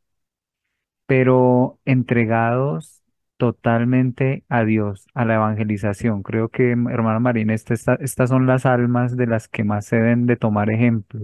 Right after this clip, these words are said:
Yo creo que no importan los años, los largos años de vida, sino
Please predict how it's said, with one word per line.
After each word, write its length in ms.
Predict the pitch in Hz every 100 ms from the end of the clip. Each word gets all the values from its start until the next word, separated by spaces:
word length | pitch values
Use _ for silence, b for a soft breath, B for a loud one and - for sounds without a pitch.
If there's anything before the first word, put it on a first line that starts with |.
| 101
Yo 100 | 104
creo 240 | - 110
que 300 | - 123 120 - _ _
no 140 | 135
importan 680 | 139 131 147 135 - 143 143
los 180 | 139 123
años, 520 | 113 120 127 131 - _ _ _ _ _
los 260 | 113 117 -
largos 460 | 127 131 135 143 139
años 320 | 139 139 135
de 140 | 123
vida, 360 | 110 165 143 117
sino 560 | - 113 104 104 135